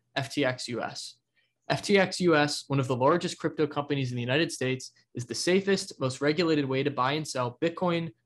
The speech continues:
Ethereum, and other digital assets. You might have heard of F T X from their partnerships with Tom Brady, Steph Curry,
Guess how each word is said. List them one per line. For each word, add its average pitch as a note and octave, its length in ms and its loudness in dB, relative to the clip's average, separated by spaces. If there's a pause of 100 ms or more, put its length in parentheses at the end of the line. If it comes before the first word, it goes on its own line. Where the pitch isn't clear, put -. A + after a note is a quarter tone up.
Ethereum, D3+ 600 2
and B2 160 -6
other C3+ 220 2
digital B2 360 -2
assets. A#2+ 600 -2 (420)
You C#3 80 0
might E3 140 6
have F3 100 2
heard F3+ 160 2
of D#3 100 -2
F D3+ 140 -2
T D#3+ 140 -2
X D3+ 180 -2
from C#3+ 160 -6
their C3 80 -4
partnerships C#3+ 560 -2
with A#2 120 -8
Tom F#3 260 2
Brady, D3 500 4
Steph E3 320 -2
Curry, C#3 420 0